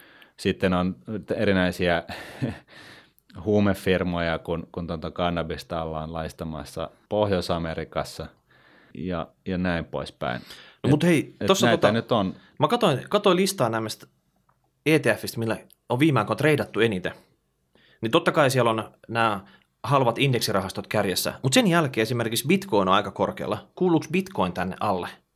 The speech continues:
Speaker 2: Kuuluuko se niinku Internet of Things sun mielestä sitten?
Speaker 1: No ei pe-, no siis sehän on, on, on tällaisen niinku kryptovaluutta-ilmiön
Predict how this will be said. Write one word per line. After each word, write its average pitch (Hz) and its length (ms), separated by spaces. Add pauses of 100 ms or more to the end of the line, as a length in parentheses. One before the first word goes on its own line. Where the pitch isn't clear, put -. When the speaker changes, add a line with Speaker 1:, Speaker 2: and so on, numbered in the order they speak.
(140)
Speaker 2:
Kuuluuko 147 300
se 156 80
niinku 110 260
Internet 101 380 (180)
of - 180
Things 104 340 (1080)
sun 127 220
mielestä 85 300
sitten? - 320
Speaker 1:
No 113 100
ei 127 180
pe-, 131 240 (160)
no 143 280
siis 123 380
sehän 120 380
on, 117 240
on, 110 340
on 113 140
tällaisen 107 420
niinku 104 260
kryptovaluutta-ilmiön 95 2000